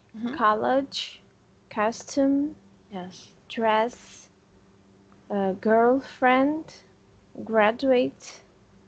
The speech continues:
Speaker 2: Halloween,
Speaker 1: Uhum.
Speaker 2: journalism, junior, Mary, might,
Speaker 1: Uhum.
Speaker 2: mind, rockstar, think, trick,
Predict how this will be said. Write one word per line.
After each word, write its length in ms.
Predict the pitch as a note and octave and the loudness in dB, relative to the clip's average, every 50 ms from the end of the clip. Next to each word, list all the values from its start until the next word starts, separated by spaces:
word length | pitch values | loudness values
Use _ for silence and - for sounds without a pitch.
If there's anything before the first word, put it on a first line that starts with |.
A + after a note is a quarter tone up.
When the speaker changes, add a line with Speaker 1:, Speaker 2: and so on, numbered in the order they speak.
| _ _ _ _ _ _ _ _ - D#3+ G#3 G#3 G#3 - - - | _ _ _ _ _ _ _ _ -16 -14 -14 -14 -14 -16 -16 -14
Speaker 2:
Halloween, 840 | A3 - - A3 A3 A#3+ C4 C4 C4 C#4 C#4+ C#4+ D4 D4+ D4+ D#4 E4+ | -12 -6 -2 0 4 4 4 6 6 4 4 4 4 2 0 -2 -6
Speaker 1:
Uhum. 0 | - - - - _ _ _ - G#3 | -10 -18 -20 -20 _ _ _ -20 -18
Speaker 2:
journalism, 840 | G3 - G#3+ G#3 G#3+ A#3+ B3+ C#4 C#4+ D4 D4 D#4 D#4 D#4 - - - - _ _ _ _ _ _ _ _ _ _ _ _ _ _ _ - | -6 0 2 2 4 4 2 2 2 2 2 0 0 -2 -6 -10 -20 -20 _ _ _ _ _ _ _ _ _ _ _ _ _ _ _ -16
junior, 880 | G#3+ - A#3+ A#3+ A#3+ B3 B3+ B3+ C4 C4+ C4+ C#4 C#4+ D4 D4+ D#4+ D#4+ D#4 - - _ _ _ _ _ | -4 2 4 4 4 6 4 4 4 4 4 4 4 2 2 -2 -4 -8 -16 -20 _ _ _ _ _
Mary, 840 | G#3+ G#3 G#3+ G#3 G#3+ G#3+ A3 A3+ A#3+ B3+ C4+ C#4 D4 D#4 D#4 - _ _ _ _ _ - _ - - _ _ | -4 0 2 4 4 4 4 4 4 4 4 2 0 -4 -6 -12 _ _ _ _ _ -20 _ -20 -20 _ _
might, 800 | G#3+ G#3 G3+ G3 G3 G3+ A3 C4 - - - _ - - - - _ _ _ _ _ | -6 0 4 4 4 4 2 0 -4 -6 -14 _ -20 -20 -20 -20 _ _ _ _ _
Speaker 1:
Uhum. 320 | A3 G#3 G3+ G3 G#3 G#3 G3+ | -4 -4 -4 -2 -2 0 2
Speaker 2:
mind, 680 | G3+ F#3+ F#3+ G3+ G#3+ A3+ A#3+ B3+ C4 B3+ B3+ C4+ C#4 - _ _ _ _ _ _ _ _ _ _ _ _ _ _ - - | 4 4 4 4 2 2 2 2 2 0 -2 -8 -14 -14 _ _ _ _ _ _ _ _ _ _ _ _ _ _ -14 -4
rockstar, 920 | - G#3 G3+ G#3+ - - - - - C#4+ C#4 C#4 C#4 C#4 C#4+ D4 D4+ D4+ D4 - - _ _ _ _ _ _ - - - | 0 2 2 2 0 -4 -14 -6 -4 -2 0 2 2 2 2 0 -2 -4 -10 -16 -20 _ _ _ _ _ _ -20 -4 0
think, 600 | B3+ B3 B3 B3+ C#4+ D4 - - - - - _ _ _ _ _ _ _ _ | 2 2 2 2 0 -2 -6 -14 -20 -20 -20 _ _ _ _ _ _ _ _
trick, 640 | - - C#4 C4 B3 C4+ - _ _ - - - | -4 2 4 4 4 2 -2 _ _ -20 -20 -20